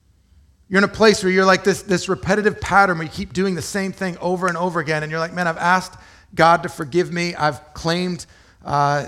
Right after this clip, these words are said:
the, the blood of Jesus so many times. Like, can, is it possible that he can really forgive me again?" And you're doubting whether or not that's possible.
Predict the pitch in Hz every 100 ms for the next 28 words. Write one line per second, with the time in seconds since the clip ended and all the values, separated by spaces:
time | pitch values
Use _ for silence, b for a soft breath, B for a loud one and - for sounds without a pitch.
0 | 180 156 151 143 127 165 165 135 143 165
1 | 170 - - 208 202 160 - 175 175 156
2 | 151 156 180 160 180 - 202 208 208 190
3 | 147 160 165 147 170 175 - 147 151 151
4 | 151 135 160 151 147 139 170 160 170 151
5 | 151 156 151 131 139 - 123 120 - -
6 | -